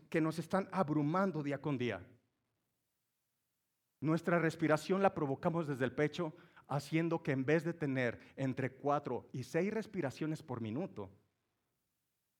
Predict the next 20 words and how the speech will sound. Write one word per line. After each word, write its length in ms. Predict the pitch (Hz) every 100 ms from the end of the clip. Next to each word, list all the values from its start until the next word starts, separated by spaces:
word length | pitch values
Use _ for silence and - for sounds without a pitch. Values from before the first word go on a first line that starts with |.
| _
se 200 | - 117
va 340 | 113 135 - -
a 120 | 120
dieciocho 580 | 110 110 - 131 127 135
respiraciones 1000 | 117 - 107 104 - 127 120 98 - - _ _ _ _ _ _ _
por 160 | 95 92
minuto. 420 | 90 92 87 - - _ _ _ _ _ _ _ _ _ _ _ _ _ _ _ _ _ _ _ _ _ _ _ _ -
Porque 300 | 175 - 208
tu 400 | - 180 151 -
cuerpo 680 | 226 320 320 160 147 135 - _ _
está 280 | 180 - 233
reaccionando 960 | 277 254 - 185 185 196 143 131 - - _ _ _ _ _ _ _ _ _ _ _ _ _ _ _ _ _ -
a 80 | 175
las 200 | 170 -
presiones 680 | 180 165 - 214 247 214
que 100 | -
tienes 300 | 139 160 147
en 100 | 135
tu 80 | 113
interior. 400 | 113 110 101 95